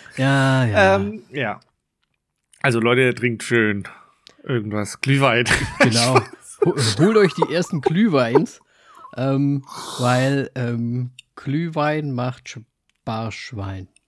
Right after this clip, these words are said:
Speaker 2: Was?
Speaker 1: Moritz, was wolltest du f-, ähm, was ich zuletzt
Speaker 2: Oh
Speaker 1: gesehen
Speaker 2: Gott.
Speaker 1: hab, war die Frage.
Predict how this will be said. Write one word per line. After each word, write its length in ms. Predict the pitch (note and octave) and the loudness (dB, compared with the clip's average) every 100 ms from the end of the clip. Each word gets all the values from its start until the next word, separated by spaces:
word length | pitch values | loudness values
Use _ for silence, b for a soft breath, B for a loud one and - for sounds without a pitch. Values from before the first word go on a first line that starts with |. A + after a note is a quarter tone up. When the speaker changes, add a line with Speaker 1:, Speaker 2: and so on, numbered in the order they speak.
| _ _ _ _ _ b b b - | _ _ _ _ _ b b b -8
Speaker 2:
Was? 300 | - F3+ F#3 | -4 -2 0
Speaker 1:
Moritz, 480 | E3 F#4 - - - _ - | 0 0 -4 -8 -20 _ -6
was 180 | F#3+ - | -6 -4
wolltest 200 | D#4+ - | -6 -6
du 20 | |
f-, 180 | C#3 - _ C#3 C#3 - - | -10 -12 _ -18 -18 -18 -10
ähm, 440 | D#3 D#3+ D#3+ D#3+ _ _ _ _ _ _ | -8 -6 -6 -10 _ _ _ _ _ _
was 160 | E3 D#3+ | -4 -2
ich 120 | E3 | -2
zuletzt 300 | - D3+ D3+ | 0 2 2
Speaker 2:
Oh 40 | - | 0
Speaker 1:
gesehen 340 | A#2 A#2+ C#3+ | 0 2 2
Speaker 2:
Gott. 80 | B3+ | 2
Speaker 1:
hab, 180 | D#4+ D#4+ | 0 2
war 140 | D#4+ | 2
die 120 | D#4+ | 2
Frage. 460 | - D#4 D4+ C#4+ A#3+ | -2 -2 -2 0 0